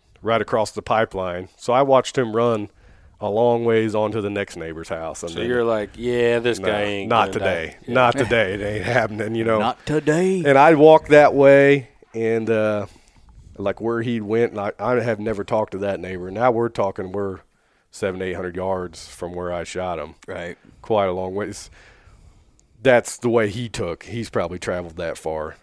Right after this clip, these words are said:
Speaker 3: Mm-hmm.
Speaker 1: which he kinda come back west to where this all began.
Speaker 3: Right.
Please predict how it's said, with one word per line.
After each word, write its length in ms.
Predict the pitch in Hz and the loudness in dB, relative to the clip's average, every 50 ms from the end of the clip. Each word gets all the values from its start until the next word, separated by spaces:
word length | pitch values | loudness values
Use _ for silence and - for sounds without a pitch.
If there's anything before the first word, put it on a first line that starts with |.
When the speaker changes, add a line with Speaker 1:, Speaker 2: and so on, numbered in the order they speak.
| _ - | _ -20
Speaker 3:
Mm-hmm. 340 | 95 92 92 98 101 101 101 98 - | -18 -16 -16 -14 -14 -14 -14 -14 -12
Speaker 1:
which 160 | - 98 - - | -12 -12 -12 -12
he 60 | 101 | -12
kinda 260 | - - 110 95 92 | -6 -6 -6 -6 -6
come 220 | - - 98 92 | -8 -10 -12 -8
back 260 | 87 104 95 92 87 - _ _ _ _ _ _ _ | -6 -4 -4 -4 -6 -10 _ _ _ _ _ _ _
west 460 | 98 98 107 104 95 87 - - - | -8 -6 -4 -4 -4 -6 -10 -14 -14
to 80 | - 104 | -14 -10
where 280 | 92 92 90 87 85 87 | -8 -8 -8 -8 -8 -8
this 220 | 95 98 90 - | -10 -10 -6 -6
all 160 | 92 87 90 | -6 -6 -6
began. 500 | 87 90 85 92 95 95 92 80 71 78 - | -8 -10 -10 -10 -8 -8 -8 -10 -12 -14 -16
Speaker 3:
Right. 260 | - 90 90 87 85 | -14 -14 -12 -12 -14